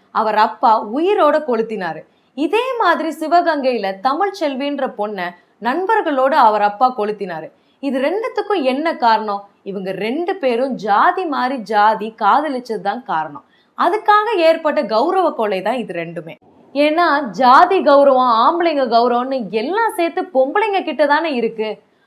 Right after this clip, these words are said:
அப்போ பொம்பளைங்களுக்குன்னு கௌரவம் எதுவும் கிடையாதா? அது எப்படி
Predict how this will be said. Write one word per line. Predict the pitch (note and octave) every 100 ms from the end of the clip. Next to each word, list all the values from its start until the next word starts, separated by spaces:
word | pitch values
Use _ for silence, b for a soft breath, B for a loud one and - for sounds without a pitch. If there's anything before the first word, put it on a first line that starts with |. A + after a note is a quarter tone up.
| -
அப்போ | F4 F#4 F#4
பொம்பளைங்களுக்குன்னு | D#4 G#4 B4 B4 A4+ G4 F#4+ F#4 D4+
கௌரவம் | C#4+ D#4+ F4+ D#4+
எதுவும் | C#4 D4 C4+
கிடையாதா? | B3+ A3 E3+ E3 F3 F#3+ _ -
அது | C4+ E4
எப்படி | F4 A4